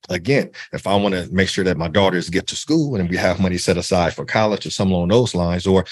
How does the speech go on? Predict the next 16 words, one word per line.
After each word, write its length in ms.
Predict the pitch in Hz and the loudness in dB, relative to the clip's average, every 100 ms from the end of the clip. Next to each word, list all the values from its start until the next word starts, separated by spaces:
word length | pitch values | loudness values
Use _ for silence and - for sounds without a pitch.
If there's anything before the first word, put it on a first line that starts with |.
| - | -10
maybe 280 | - 107 104 | 0 0 2
you 120 | 104 - | -2 -4
earmarked 420 | 104 104 104 101 | 0 0 0 -2
and 100 | 90 | -4
you 80 | 90 | -6
say, 220 | - 98 | -2 -2
"Hey, 220 | 90 104 | 0 0
we're 160 | 87 98 | 0 0
gonna 160 | 95 85 | 0 0
buy 280 | 92 90 | 0 0
a 40 | 80 | -2
house 480 | - 113 101 98 - - - - | 0 0 0 -4 -10 -14 -12 0
in 180 | 98 87 | 0 0
five 460 | - 98 90 80 | -2 0 0 -2
years." 420 | 107 117 82 87 - | 0 0 0 -6 -10
Again, 460 | 78 101 120 98 | -2 2 2 0